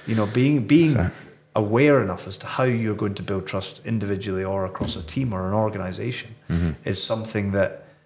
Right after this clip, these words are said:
Speaker 1: doesn't just happen by magic. You need to be, you need to have an intention and have a bit of a plan as to how you go about doing that.
Speaker 2: Yeah, and f-, shaping your communication and how you go about doing that as well. The last wee bit that we always ask, uh,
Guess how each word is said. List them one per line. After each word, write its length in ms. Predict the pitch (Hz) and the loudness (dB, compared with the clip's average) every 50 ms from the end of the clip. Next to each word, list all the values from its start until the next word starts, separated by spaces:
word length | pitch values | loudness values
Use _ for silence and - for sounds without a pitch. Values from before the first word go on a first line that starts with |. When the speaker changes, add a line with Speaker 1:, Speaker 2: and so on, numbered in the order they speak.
| _ _ | _ _
Speaker 1:
doesn't 220 | - 123 131 131 107 | -2 -2 -2 -2 -2
just 180 | 104 98 - | -4 -4 -4
happen 260 | - 101 101 - 98 92 | -6 -8 -6 -6 -4 -2
by 140 | 90 92 | -2 -2
magic. 440 | 90 101 104 107 95 104 - - - | 0 0 -2 -2 -2 -4 -8 -10 -8
You 60 | - | -6
need 220 | 101 107 113 110 110 | -4 -4 -4 -4 -6
to 80 | - | -8
be, 260 | 98 104 104 101 98 92 | -4 -2 -2 -2 -2 -4
you 120 | - 95 | -4 -4
need 180 | 98 113 110 113 | -4 -6 -6 -6
to 160 | - 101 87 - - - - - - - | -6 -6 -6 -8 -8 -16 -20 -20 -8 -2
have 160 | - 110 113 | 0 2 2
an 80 | 113 107 | 2 2
intention 540 | 104 98 101 - 107 101 95 98 - 82 87 | 0 0 -2 -2 -2 -2 -2 -4 -4 -6 -6
and 100 | 90 90 | -6 -6
have 280 | 104 101 92 92 - - - | -4 -6 -6 -6 -10 -14 -10
a 40 | - | -6
bit 120 | 95 117 - | -6 -4 -4
of 80 | - | -6
a 60 | 101 - | -8 -10
plan 380 | - - 107 101 101 98 90 | -8 -6 -4 -4 -2 -4 -4
as 100 | 85 80 - | -8 -8 -8
to 100 | - 92 | -8 -6
how 40 | |
you 140 | 90 87 87 | -6 -6 -6
go 120 | - 95 92 | -8 -8 -8
about 200 | 92 92 90 90 | -8 -8 -10 -8
doing 160 | 95 95 95 | -10 -10 -10
that. 100 | 95 101 - - - - - - - - - | -10 -12 -14 -14 -12 -12 -12 -12 -12 -4 2
Speaker 2:
Yeah, 260 | - 95 90 82 76 71 - | 4 6 6 6 6 4 2
and 220 | - 90 85 76 - | 2 2 2 2 0
f-, 360 | - - - - - - - | -4 -10 -10 -10 -8 -8 -4
shaping 420 | - - - 104 95 - 92 87 82 | -2 2 4 4 6 6 6 8 6
your 80 | 82 | 6
communication 640 | - - 92 90 85 80 78 - 95 92 90 - 87 | 4 2 0 2 2 2 2 2 2 2 2 2 2
and 120 | 82 76 76 | 2 2 4
how 80 | 87 | 2
you 180 | 82 82 80 78 | 4 4 2 2
go 120 | 76 82 | 4 4
about 240 | 82 - 73 73 69 | 4 4 2 2 2
doing 180 | - 85 78 80 | 2 2 2 2
that 160 | 80 78 - | 2 0 0
as 100 | 76 73 | 2 4
well. 240 | 90 95 92 85 - - - - - - - - - - - _ _ _ _ _ | 6 6 6 6 4 0 -6 -8 -10 -12 -12 -12 -14 -18 -20 _ _ _ _ _
The 100 | - 107 | 8 10
last 320 | 104 110 123 131 123 113 - | 12 12 12 12 12 8 6
wee 140 | 127 110 92 | 2 4 8
bit 160 | 120 113 92 | 8 8 8
that 80 | 95 95 | 8 8
we 120 | 95 95 | 8 8
always 220 | 95 92 90 87 90 | 8 8 8 8 10
ask, 360 | 90 92 90 87 - - | 10 10 10 8 6 2
uh, 20 | - | 2